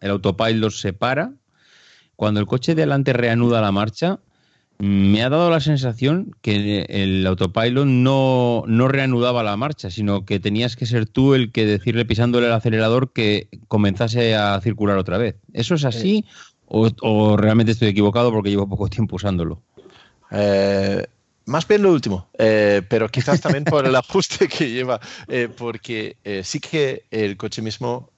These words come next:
Speaker 2: eh,
Speaker 1: Sí, ¿no?
Speaker 2: eh, reanuda la marcha, eh, sin problema. Lo único es que quizás tienes, eh, la distancia ajustado al coche que va delante, que se, tiene como un índice de
Speaker 1: Ah.
Speaker 2: uno siete. Si lo tienes
Speaker 1: Sí.
Speaker 2: muy alto, tarda mucho en arrancar.
Speaker 1: Lo tengo en diez,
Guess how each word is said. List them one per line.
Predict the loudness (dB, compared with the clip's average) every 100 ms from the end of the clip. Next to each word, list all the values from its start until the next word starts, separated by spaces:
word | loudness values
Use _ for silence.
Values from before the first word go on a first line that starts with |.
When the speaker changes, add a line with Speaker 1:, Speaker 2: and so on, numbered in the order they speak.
| -6
Speaker 2:
eh, | -4 -2 -2 -2 -4 -6
Speaker 1:
Sí, | -2 2
¿no? | 4 2 2
Speaker 2:
eh, |
reanuda | -2 -2 2 2
la | 2
marcha, | 0 -4 -8 -12 -6
eh, | -4 -2
sin | -4
problema. | -4 -4 -6 -14 -20 -4
Lo | 2 2
único | 2 0 -2
es | -2
que | -6
quizás | -6 -2 -2 -2
tienes, | -2 -2 0 -2 -4 0
eh, | 0
la | 2 0
distancia | 0 0 0 -2 -2 0 0
ajustado | -2 -8 -4 0 2 2 0
al | -2 -4
coche | -8 -4 -2
que | 0
va | 2 2
delante, | 2 0 -2 -4 -6 -12 _ -8
que | -2
se, | 0 -2
tiene | -2 0 2 0 -2
como | -2 -2
un | 0
índice | 2 2 0
de | 0
Speaker 1:
Ah. | 0 -2
Speaker 2:
uno | -4
siete. | -4 -2 -2 -4 -6 -12 -10
Si | -4 -2
lo | 0
tienes | 0 0
Speaker 1:
Sí. | 2
Speaker 2:
muy | 2
alto, | 0 -2 -6 -8 -4
tarda | -2 0 -2 -2
mucho | -4 -4 -4 -4
en | -4
arrancar. | -4 -4 -4 -2 -2
Speaker 1:
Lo |
tengo | 0 2
en | 2
diez, | 2 0 -2